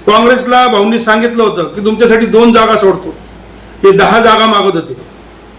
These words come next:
तर दहा जागेचं त्यांच्या, यांच्या अगोदर त्यांचा एकही नगरसेवक इथं नव्हता, त्यांनी दहा जागा मागितल्या.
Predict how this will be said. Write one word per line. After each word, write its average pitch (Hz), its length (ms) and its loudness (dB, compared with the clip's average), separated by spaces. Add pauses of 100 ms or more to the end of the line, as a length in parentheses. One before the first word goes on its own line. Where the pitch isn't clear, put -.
(600)
तर 190 40 2
दहा 190 280 2
जागेचं 240 380 0
त्यांच्या, 240 520 0
यांच्या 214 320 -2
अगोदर 220 240 -2
त्यांचा 233 320 -4
एकही 226 280 -2
नगरसेवक 247 480 -6
इथं 226 200 -6
नव्हता, 196 260 -4
त्यांनी 196 240 -4
दहा 180 240 -4
जागा 175 260 -8
मागितल्या. 156 360 -18